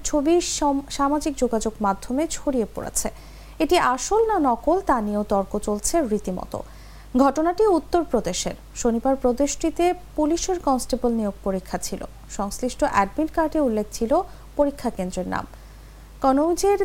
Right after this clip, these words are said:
তিরুয়ার শ্রীমতী সোনশ্রী মেমোরিয়াল বালিকা বিদ্যালয়ে পরীক্ষা দিতে যাওয়ার কথা ছিল সানির, যদিও শেষ পর্যন্ত অ্যাডমিট কার্ডের মালিক পরীক্ষা দিতে আসেননি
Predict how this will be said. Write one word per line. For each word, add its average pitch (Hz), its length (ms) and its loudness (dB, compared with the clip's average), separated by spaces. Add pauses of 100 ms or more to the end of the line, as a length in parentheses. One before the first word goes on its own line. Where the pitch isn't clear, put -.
(140)
তিরুয়ার 349 420 4
শ্রীমতী 320 600 2
সোনশ্রী 285 580 0
মেমোরিয়াল 247 520 2
বালিকা 208 460 0
বিদ্যালয়ে 202 680 -2
পরীক্ষা 254 440 0
দিতে 202 280 -2
যাওয়ার 185 300 -2
কথা 190 260 -4
ছিল 262 320 -2
সানির, - 360 -6 (300)
যদিও 202 280 -4
শেষ 208 240 -6
পর্যন্ত 262 580 0 (340)
অ্যাডমিট 220 400 2
কার্ডের 339 340 2
মালিক 233 440 2
পরীক্ষা 277 340 0
দিতে 240 240 0
আসেননি 202 400 0